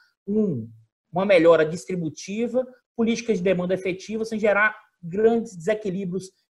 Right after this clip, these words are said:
econômicos, quer seja na questão, é, da inflação, quer seja na questão do balanço de pagamentos. Isso vai girar, isso vai mudar de forma gradual, paulatina, a partir de dois mil e onze.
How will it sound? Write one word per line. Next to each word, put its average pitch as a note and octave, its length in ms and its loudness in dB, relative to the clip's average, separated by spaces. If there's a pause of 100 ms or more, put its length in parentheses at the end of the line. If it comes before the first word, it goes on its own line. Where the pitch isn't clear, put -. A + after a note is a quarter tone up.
econômicos, E3 680 0
quer F3 160 -2
seja F#3 320 -4
na F3 120 -6
questão, C#3 540 -4 (380)
é, C3+ 760 4 (460)
da E3 160 4
inflação, G#3+ 580 2
quer A#3+ 140 0
seja A3+ 180 0
na A3+ 120 -2
questão F#3 580 -6 (240)
do E3+ 80 -8
balanço E3+ 240 4
de E3+ 60 -10
pagamentos. E3+ 600 -4 (320)
Isso C#4+ 260 -2
vai C4 180 4
girar, G#3+ 580 4
isso - 160 -10
vai A3 120 2
mudar F#3 580 0
de C#3+ 80 -16
forma E3+ 260 0
gradual, D#3 600 0
paulatina, E3 680 -4
a F#3+ 40 -4
partir F#3+ 320 -8
de F#3+ 200 -10
dois F#3+ 220 -2
mil G3 180 -6
e - 80 -2
onze. C#3 400 -2